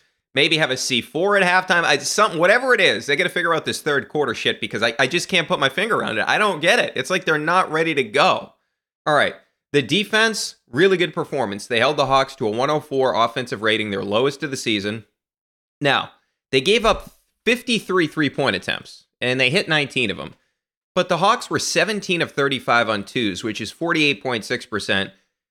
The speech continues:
The only team south of forty-nine percent this season is the Knicks.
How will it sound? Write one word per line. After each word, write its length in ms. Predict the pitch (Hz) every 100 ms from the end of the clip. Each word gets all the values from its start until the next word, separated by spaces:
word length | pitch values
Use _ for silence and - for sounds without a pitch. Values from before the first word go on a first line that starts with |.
| _ -
The 80 | 139
only 220 | 196 175
team 540 | - 160 143 113 104
south 560 | - - - 147 147 -
of 240 | 117 104
forty-nine 540 | - 139 127 113 113 107
percent 340 | 107 107 101
this 100 | 98
season 300 | 120 101 95
is 140 | 92 -
the 100 | 92
Knicks. 420 | 82 - -